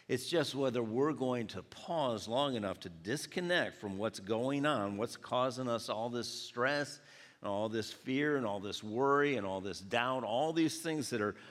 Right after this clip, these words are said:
are pulling at us and crushing us.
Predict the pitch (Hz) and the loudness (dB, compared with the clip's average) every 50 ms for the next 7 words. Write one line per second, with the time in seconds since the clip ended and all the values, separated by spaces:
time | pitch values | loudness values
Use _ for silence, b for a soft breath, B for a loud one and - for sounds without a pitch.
0 | B B B 123 113 - - - - - - 247 269 247 185 127 98 85 80 78 | B B B 0 0 0 -4 -12 -8 -4 -2 -2 0 0 0 0 0 -2 -6 -8
1 | 73 71 71 71 - - - - - - - - - _ _ _ _ _ _ b | -10 -14 -14 -14 -14 -14 -14 -12 -12 -14 -14 -18 -20 _ _ _ _ _ _ b
2 | b b b b b - 113 98 - - - - 175 208 - - 170 - - 117 | b b b b b -10 -10 -8 -8 -10 -12 -10 -8 -6 -4 -4 -4 -4 -4 -4
3 | 98 85 76 80 - - | -6 -8 -8 -12 -14 -16